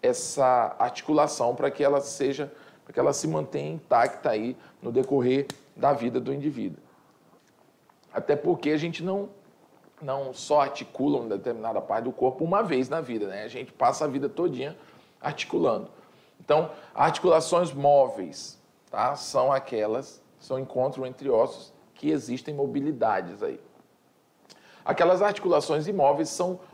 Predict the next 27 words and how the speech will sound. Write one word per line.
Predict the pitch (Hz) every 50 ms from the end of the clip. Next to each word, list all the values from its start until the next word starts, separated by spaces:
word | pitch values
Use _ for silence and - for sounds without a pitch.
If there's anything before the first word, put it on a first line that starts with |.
| - - _ -
ossos | 151 175 180 196 180 - - - 113 107 - - - - - - - - -
que | - 190 190 196 208 202 - - - - - _ -
não | 156 165 180 185 196 196 208 214 226 233 233 226 220 -
sofrem | - - - - - 196 202 202 190 - - - 139 120 104 104 - - _ _ -
nenhum | 123 143 165 180 185 190
tipo | 175 - - 165 - - -
de | 151
movimento, | 156 165 170 160 160 185 180 156 147 147 131 - - - - _ _ _ _ _
tá | - - -
bom? | - 117 151 170 170
Não | 160 165 180 190
são | 185 - - 180 185 160
tantos | - - 151 151 165 170 - 139 127
assim | 123 120 117 - -
no | 110 110
nosso | 113 117 120 120 135
organismo, | 135 131 131 160 170 156 131 139 143 - 147
mas | 143 127 127 127 127
existem. | 165 160 147 135 151 156 139 - - - -
Por | - 120 123 131
exemplo, | 147 127 120 135 139 - 135 135
o | 131 135
osso | 143 139 - 139
aí | 123 120
da | 107 120 -
cabeça, | - 135 123 120 110 120 120 120 - - - - - - - - - - -
né? | - - 120 -